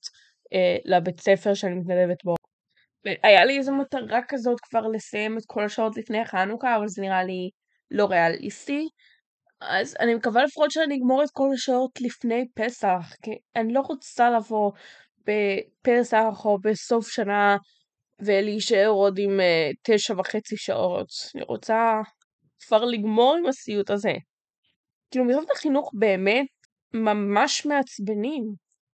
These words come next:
לכו הם התנדבו שישים שעות בכיתה י' וגם להסתגל לרמה הלימודית הגבוהה יותר. באמת בכיתה י'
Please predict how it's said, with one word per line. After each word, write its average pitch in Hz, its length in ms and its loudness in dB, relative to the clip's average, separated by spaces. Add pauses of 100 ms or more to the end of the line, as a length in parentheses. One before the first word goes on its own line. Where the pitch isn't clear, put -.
(260)
לכו - 260 6
הם 587 280 8
התנדבו 277 640 2
שישים 254 360 0
שעות 262 220 6
בכיתה 262 300 2
י' 269 160 2 (140)
וגם 220 280 2 (340)
להסתגל 233 800 4
לרמה 226 480 6
הלימודית 233 460 0
הגבוהה 208 480 6
יותר. 190 340 0 (540)
באמת 220 360 0
בכיתה 294 220 -2
י' 277 160 4